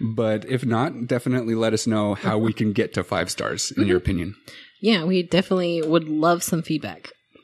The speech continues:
Speaker 1: Yes.
Speaker 2: Any type of feedback at this <laughs> point would be great.
Speaker 1: Hmm, that reminds me of a Tony Robbins quote that I like. He says,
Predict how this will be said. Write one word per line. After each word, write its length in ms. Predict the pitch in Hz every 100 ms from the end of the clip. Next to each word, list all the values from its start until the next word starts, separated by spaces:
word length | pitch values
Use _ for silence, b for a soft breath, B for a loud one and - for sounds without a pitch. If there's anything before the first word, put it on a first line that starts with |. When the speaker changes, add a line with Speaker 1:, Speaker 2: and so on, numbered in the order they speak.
| -
Speaker 1:
Yes. 340 | 110 101 -
Speaker 2:
Any 220 | 202 196 185
type 220 | 180 143
of 100 | 151
feedback 400 | 139 123 123 -
at 80 | -
this 160 | 139
<laughs> 20 |
point 260 | - - 202
would 140 | 180
be 80 | 180
great. 400 | 165 165 131 135 - _ B B B B B B _ - - -
Speaker 1:
Hmm, 160 | 151 127
that 120 | 123
reminds 300 | 113 117 120
me 80 | 117
of 80 |
a 40 | 107
Tony 300 | 120 110 107
Robbins 440 | 101 104 104 101
quote 240 | - 95 -
that 100 | 101
I 40 |
like. 280 | 101 92 -
He 100 | 98
says, 400 | 95 98 95 -